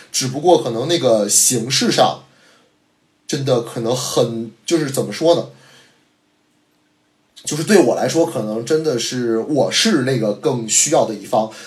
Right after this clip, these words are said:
当然我不会觉得这是谁的问题，这可能真的是一个参照系的那样一个，一个，一个坐标的关系。我特别有意思的是，当时有一次我们，当时的，呃，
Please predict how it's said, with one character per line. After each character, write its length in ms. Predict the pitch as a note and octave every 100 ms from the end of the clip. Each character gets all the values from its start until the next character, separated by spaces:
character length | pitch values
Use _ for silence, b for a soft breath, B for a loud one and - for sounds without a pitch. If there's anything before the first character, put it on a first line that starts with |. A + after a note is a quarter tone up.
| B
当 140 | A3
然 100 | A#3+
我 80 | -
不 120 | C3
会 100 | F#3
觉 80 | C#3+
得 100 | F3
这 140 | G3+
是 80 | C3+
谁 180 | - A2+
的 120 | E3+
问 320 | E3+ B3+ A#2+
题， 260 | - - - - _ b b b b b b _ _ -
这 120 | B3
可 120 | -
能 100 | -
真 100 | F#3
的 60 | A3+
是 80 | F#3
一 20 |
个 80 | F#3
参 220 | - G3+
照 160 | G#3
系 180 | F3 G#3+
的 140 | F3+ G#2+
那 80 |
样 200 | G#2 F#2+
一 40 | G2
个， 240 | G#2 G2+ F2+
一 80 | G#2+
个， 80 | A#2+
一 80 | C#3+
个 80 |
坐 220 | F3 G3+ C#3+
标 220 | E3+ A3
的 100 | D3+
关 220 | A2 F#2+
系。 160 | G2+ - B B B B B
我 140 | C#3
特 220 | C3+ -
别 100 | A3
有 120 | F3 -
意 140 | F3
思 140 | D3+
的 120 | A2+ -
是， 160 | B2+
当 160 | C3+ E3+
时 100 | E3+
有 80 | G#2+
一 40 |
次 120 | -
我 180 | D#3 G2
们， 280 | F#2+ G#2 G#2 - -
当 120 | G3+
时 120 | F#3+
的， 80 | F#3 D#3
呃， 380 | C#3 B2 A2